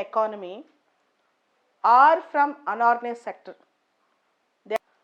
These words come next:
ఇప్పుడు ఒక కొత్త పదం న్యూస్లో ఉంది, equal freedom and forced labor అని దానిలో ఒక పదం వచ్చింది, గిగ్ ఎకానమీ, జీఐజీ,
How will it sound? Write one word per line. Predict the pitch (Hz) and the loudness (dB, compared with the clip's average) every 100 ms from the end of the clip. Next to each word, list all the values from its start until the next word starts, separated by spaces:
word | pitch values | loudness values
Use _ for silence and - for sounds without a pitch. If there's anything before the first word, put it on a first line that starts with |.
| _ _ _ - 254 | _ _ _ -16 -4
ఇప్పుడు | 302 | 0
ఒక | 311 294 277 | 0 0 -2
కొత్త | 269 - 349 339 | -2 2 4 4
పదం | 269 269 302 | 2 -2 -6
న్యూస్లో | 269 269 285 233 | -6 -6 -6 -6
ఉంది, | 180 - _ _ _ _ _ _ _ - 240 | -8 -18 _ _ _ _ _ _ _ -12 -8
equal | 285 285 302 311 311 - | -8 -2 -2 -2 -6 -12
freedom | 262 247 262 277 | -8 -6 -4 -4
and | 247 247 | -8 -6
forced | 226 220 214 | -6 -6 -8
labor | 190 190 | -8 -8
అని | 214 | -8
దానిలో | 196 208 262 | -8 -6 -6
ఒక | 262 | -4
పదం | 202 226 | -4 -4
వచ్చింది, | 220 175 165 _ _ _ _ _ - 196 196 | -8 -12 -20 _ _ _ _ _ -20 -12 -4
గిగ్ | 330 269 330 320 | -4 -2 -2 0
ఎకానమీ, | 311 262 254 254 269 202 - _ - 185 | 0 0 0 -6 -8 -8 -14 _ -20 -12
జీఐజీ, | 254 302 - 220 240 214 262 | -8 -6 -4 -2 -2 -4 -10